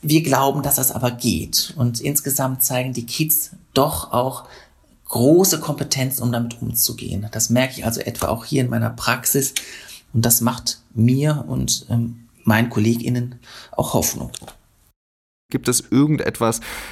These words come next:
Speaker 2: wo, wo Kinder und Jugendliche, aber eben auch Kinderpsychologen und, äh, Jugendpsychologen wie Sie entlastet werden könnten?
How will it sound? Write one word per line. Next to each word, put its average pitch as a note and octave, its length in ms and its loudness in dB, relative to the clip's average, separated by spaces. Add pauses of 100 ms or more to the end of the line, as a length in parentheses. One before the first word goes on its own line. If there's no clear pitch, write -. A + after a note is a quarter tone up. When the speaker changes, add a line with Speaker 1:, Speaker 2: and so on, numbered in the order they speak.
(120)
Speaker 2:
wo, A2+ 420 2
wo A#2 240 0
Kinder D3 920 2
und A2+ 180 0
Jugendliche, C#3 600 4
aber A#2+ 180 4
eben A2 160 2
auch - 200 -2
Kinderpsychologen B2+ 1400 2
und, G2+ 320 0
äh, D#2 100 2
Jugendpsychologen B2 920 2
wie G#2+ 100 0
Sie G2+ 280 0
entlastet G2 720 -2
werden A#2 280 0
könnten? B2 460 -4